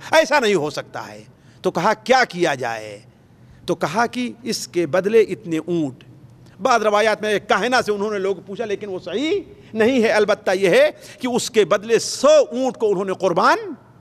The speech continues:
کیا تھا۔ یہ اللہ کے رسول صلی اللہ علیہ وسلم کے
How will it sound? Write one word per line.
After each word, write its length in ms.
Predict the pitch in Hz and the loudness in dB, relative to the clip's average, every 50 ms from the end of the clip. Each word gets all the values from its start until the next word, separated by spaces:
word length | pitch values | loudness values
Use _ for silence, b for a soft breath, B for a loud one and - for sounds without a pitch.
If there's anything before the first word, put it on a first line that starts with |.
| _ _ _ B B B B - - - - | _ _ _ B B B B -16 -16 -10 -4
کیا 240 | 202 208 185 151 135 | 0 2 2 2 0
تھا۔ 240 | - - 135 117 110 107 104 - - - b b b b | -4 -8 -14 -14 -14 -14 -18 -20 -20 -20 b b b b
یہ 80 | 240 - | -2 2
اللہ 300 | 214 208 220 247 226 214 - | 2 2 2 2 0 0 0
کے 60 | 220 | -2
رسول 320 | 202 190 - - 254 269 | -4 -4 -4 -6 -8 -8
صلی 140 | - - 196 | -6 -4 -4
اللہ 140 | 196 - 208 | -4 -4 -4
علیہ 80 | 202 208 | -6 -6
وسلم 100 | 208 170 | -6 -4
کے 220 | - 196 202 | 0 0 0